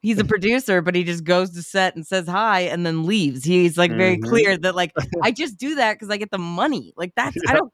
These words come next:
Speaker 1: care. They're not gonna ruin my movie." And I'm like, "That's genius."
Speaker 2: <laughs> Yeah.
Speaker 1: Like, he did that for the Fog remake, which was, like, one of the worst movies I've ever seen. And I'm like,
Speaker 2: <laughs>
Speaker 1: it's like,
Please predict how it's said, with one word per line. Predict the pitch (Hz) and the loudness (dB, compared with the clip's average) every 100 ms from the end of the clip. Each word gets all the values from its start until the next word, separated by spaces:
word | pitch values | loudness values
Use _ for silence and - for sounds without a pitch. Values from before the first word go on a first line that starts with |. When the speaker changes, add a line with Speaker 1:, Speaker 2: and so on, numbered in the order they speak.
| - | -6
Speaker 1:
care. | 233 339 131 170 | -2 -2 -4 -6
They're | 220 | -2
not | 254 - | -2 -2
gonna | 240 | -6
ruin | 180 190 180 | -2 -2 -2
my | 175 214 320 | -2 -2 -2
movie." | 160 151 185 226 - - - 247 | -2 0 2 2 -2 -20 -10 0
And | 262 | 2
I'm | 262 | 2
like, | 262 - - | 0 -4 -4
"That's | 339 - - | -4 -6 -8
genius." | 302 349 311 143 - - - - | -4 -2 -2 -4 -6 -16 -18 -8
Speaker 2:
<laughs> | 185 160 202 | -4 -2 -2
Yeah. | 190 180 - _ _ _ 269 | -2 -6 -10 _ _ _ -8
Speaker 1:
Like, | 240 | -4
he | 247 | -2
did | 262 | 0
that | 269 | -2
for | 277 | -2
the | 233 | -4
Fog | - 226 233 269 214 | -4 0 2 2 -2
remake, | 190 156 147 - | -8 -8 -10 -12
which | 175 185 | -14 -10
was, | 180 | -10
like, | 180 | -8
one | 208 | -6
of | 226 | -4
the | |
worst | 262 311 359 330 - | -4 -2 -2 -2 0
movies | 254 226 214 | 0 2 2
I've | 185 | 2
ever | 180 156 | 2 0
seen. | 147 175 139 123 - 151 170 170 | -4 -4 -2 -4 -6 -8 -6 0
And | |
I'm | 233 | 2
like, | 247 220 | 2 0
Speaker 2:
<laughs> | 180 | -4
Speaker 1:
it's | 247 - | -6 -4
like, | 269 | -6